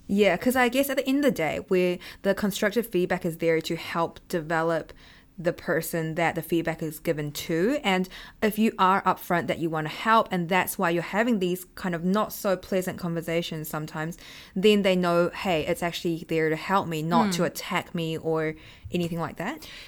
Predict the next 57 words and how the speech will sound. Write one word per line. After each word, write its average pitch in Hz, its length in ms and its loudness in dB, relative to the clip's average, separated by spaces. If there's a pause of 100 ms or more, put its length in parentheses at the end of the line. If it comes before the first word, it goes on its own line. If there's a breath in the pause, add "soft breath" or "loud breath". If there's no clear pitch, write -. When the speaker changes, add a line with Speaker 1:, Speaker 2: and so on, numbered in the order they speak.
(400 loud breath)
Speaker 2:
And 247 160 6
I 240 100 6
think 277 160 4
it 208 80 4
really, 214 420 2
it's 202 220 0
really 226 220 2
helpful 165 520 -2
if 170 120 -4
you 170 280 -2 (280 loud breath)
actually 175 560 0 (220 soft breath)
be 190 160 4
very 180 260 6
clear 170 320 0
about 170 180 4
your 175 80 0
points 262 540 -2
when 180 280 0
you, 165 140 0
you 165 240 -6
know, - 100 -2
after 196 240 4
being 170 180 -2
upfront, - 380 0
right, 151 200 0
that - 100 2
"I'm 160 140 0
here 170 140 -6
to 165 100 -8
help 202 260 2
you," 175 220 0
Speaker 1:
Mm-hmm. 180 240 0
Speaker 2:
you 202 100 4
give 185 380 0
guidance 165 400 4
and 151 100 -4
examples 165 800 0 (180 loud breath)
so 202 140 2
people 196 280 -2
understand 160 680 0
what 165 240 0
you're 170 100 -2
talking 170 320 -4
about, 214 380 4 (160 loud breath)
not 202 240 4
just 185 160 -2
being 165 160 0
very 160 220 -2
vague 170 440 2
or, 156 120 -2
"Hey, - 160 -4
you 160 140 -4
should 160 160 -4
have 151 120 -8
done 151 240 -4
better 151 220 -6
here." 185 420 2